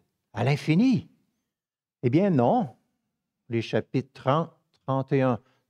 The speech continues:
trente-deux et trente-trois du livre du prophète Jérémie sont appelés le livre de la consolation. Qui avait besoin d'être consolé ?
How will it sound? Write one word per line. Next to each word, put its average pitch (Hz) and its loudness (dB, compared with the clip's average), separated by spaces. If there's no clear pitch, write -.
trente-deux 127 0
et 110 0
trente-trois 123 -2
du 117 -4
livre 139 0
du - -18
prophète 123 -4
Jérémie 123 0
sont 120 -4
appelés 127 0
le 120 2
livre 135 0
de 113 2
la 113 2
consolation. 127 -2
Qui 285 2
avait 131 2
besoin 131 0
d'être 135 0
consolé ? 160 0